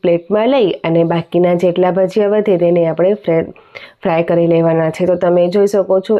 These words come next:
એકદમ ટેસ્ટી, ક્રિસ્પી નાસ્તો પાંચ મિનિટથી પણ ઓછા સમયમાં બનીને તૈયાર છે. તો જરૂરથી ટ્રાય કરજો અને આ રેસીપી તમને કેવી લાગી, એ મને કોમેન્ટ કરીને બતાવજો. તો હવે આપણે મળીશું નેક્સ્ટ વીડિયોમાં. ત્યાં સુધી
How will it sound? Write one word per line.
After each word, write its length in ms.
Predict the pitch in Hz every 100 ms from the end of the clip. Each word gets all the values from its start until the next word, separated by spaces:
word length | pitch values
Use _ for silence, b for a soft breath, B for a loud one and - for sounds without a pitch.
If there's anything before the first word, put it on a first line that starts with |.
| -
એકદમ 560 | 202 202 - 196 233 233
ટેસ્ટી, 560 | 202 185 180 - 196
ક્રિસ્પી 560 | 190 190 202 - 208 214
નાસ્તો 600 | 202 180 185 - 208 208
પાંચ 360 | 208 190 208
મિનિટથી 460 | 208 196 202 208 220
પણ 180 | 196 196
ઓછા 360 | - 208 214
સમયમાં 520 | 202 196 190 180 196 185
બનીને 400 | 185 180 190 185
તૈયાર 480 | 190 185 202 208
છે. 240 | 214 233 208 - B B B -
તો 100 | 220
જરૂરથી 560 | 226 233 311 302 311
ટ્રાય 300 | 254 269 254
કરજો 440 | 262 247 240 262 262
અને 280 | - 214 202
આ 240 | 175 226
રેસીપી 400 | 254 254 262 247
તમને 340 | 233 240 233
કેવી 300 | 226 240 233
લાગી, 320 | 226 220 220 233
એ 180 | -
મને 280 | 240 240 233
કોમેન્ટ 340 | 220 220 214 214
કરીને 400 | 190 190 190 196
બતાવજો. 600 | 185 185 180 170 180 175 B B B -
તો 80 |
હવે 240 | 196 196 226
આપણે 220 | 220 233
મળીશું 600 | 247 240 254 254 269 269
નેક્સ્ટ 360 | 214 208 - 233
વીડિયોમાં. 640 | 247 233 247 240 233 233
ત્યાં 220 | 226 226
સુધી 460 | 240 254 254 247